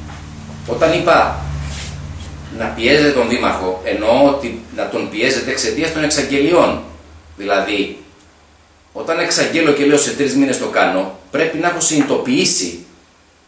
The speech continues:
και τι είναι αυτό που κάνω. Δηλαδή, όταν έχω τους τουριστικούς πράκτορες Τουρκίας απέναντί μου και τους λέω, "Σε δύο μήνες το έχω τελειώσει", και οι άλλοι θέλουν να οργανωθούν για να κλείσουν πακέτα και να έρθουν μπροστά εδώ, και τελικά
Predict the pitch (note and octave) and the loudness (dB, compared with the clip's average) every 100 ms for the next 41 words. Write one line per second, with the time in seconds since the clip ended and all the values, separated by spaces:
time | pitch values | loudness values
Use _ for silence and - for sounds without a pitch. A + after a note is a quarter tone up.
0 | _ _ _ _ _ _ _ A#2+ A#2+ E3+ | _ _ _ _ _ _ _ -10 -6 -4
1 | F3+ F3+ F3 - - F#3+ A#2 - - - | -2 -2 -4 -4 2 2 2 -2 -10 -18
2 | - - A2 G#2+ D3+ D#3+ - E3 D#3+ C3 | -20 -4 0 2 4 4 4 2 4 4
3 | - - - - - - - - A2 G#2+ | 2 -6 -14 -16 -20 -20 -20 -10 -4 -2
4 | A#2 A2+ - C3+ C3+ C#3+ D3 C#3+ - G#2+ | -2 -4 -4 -4 -2 0 0 0 -2 -4
5 | B2+ C#3 - B2+ A#2 G#2 F#2+ F2+ G2+ G2 | -2 -2 0 0 0 0 -2 -2 -4 -4
6 | B2 C3 A2+ B2 C#3 C#3+ C3+ C#3+ C3 A2+ | -2 0 0 2 4 6 4 0 -2 -2
7 | G#2 G#2 - F2 E2+ E2+ - _ _ _ | 2 2 2 -2 -8 -14 -20 _ _ _
8 | A#2 B2 C#3+ C3+ D3+ C#3 C3 B2+ A#2+ A2+ | 0 2 2 2 4 6 6 6 6 4
9 | G#2+ - A2 G#2+ G2 - - - A#2 A2+ | 2 2 0 0 -4 -10 -20 -8 -2 0
10 | A#2+ B2+ C3 A#2+ A2 B2 A#2+ A2+ A2 A2+ | 0 0 0 0 0 0 0 0 0 -2
11 | - G#2 F#2 - D#2+ - - - - _ | -4 -6 -4 -4 -4 -8 -12 -20 -20 _
12 | _ _ A#2 A2 G2+ C3+ C3+ - - | _ _ -8 -4 -2 0 2 2 0